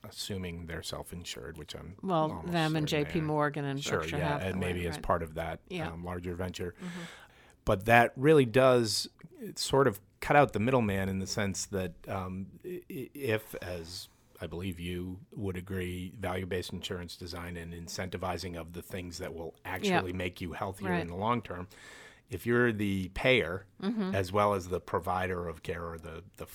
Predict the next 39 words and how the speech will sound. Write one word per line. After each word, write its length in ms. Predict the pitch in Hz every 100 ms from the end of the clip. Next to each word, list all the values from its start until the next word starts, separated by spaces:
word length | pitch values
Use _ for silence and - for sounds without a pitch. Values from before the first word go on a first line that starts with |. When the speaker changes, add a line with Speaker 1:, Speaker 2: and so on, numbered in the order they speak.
| -
Speaker 1:
the 260 | 185 95 78
facilitator 840 | - - 113 101 92 101 87 85
of 80 | 82
Speaker 2:
Right. 140 | 185
Speaker 1:
care, 220 | 170 85 - - - - -
um, 280 | 160 87 85
it 140 | - 104
makes 260 | 113 98
a 60 | 87
ton 220 | - 87
of 80 | 87
sense 280 | - 156 -
to 100 | -
do 100 | 180
Speaker 2:
Right. 160 | 180 165
Speaker 1:
so. 60 |
There's 320 | 85 98 92
a 180 | 92 90
very 360 | 90 95 104 104
simple, 720 | - 95 92 95 92 90 101
uh, 180 | 87 85
mathematical, 960 | 85 87 - 98 101 101 104 95 95 - -
uh, 80 | 107
Speaker 2:
Mm-hmm. 300 | 98 92 95
Speaker 1:
equation 720 | 95 - 120 110 95 87 92
by 200 | 98 107
Speaker 2:
Mm-hmm. 100 | 95
Speaker 1:
which 280 | 95 90 101
you 140 | 95
can 220 | - 92
say, 380 | 82 - 90 87 85
"This 520 | 107 - - - - -
makes 240 | 104 101 -
sense 220 | 120 -
for 100 | -
me. 120 | 80
Speaker 2:
Mm-hmm. 120 | 98
Speaker 1:
Never 180 | 101 107
mind 360 | 98 98 90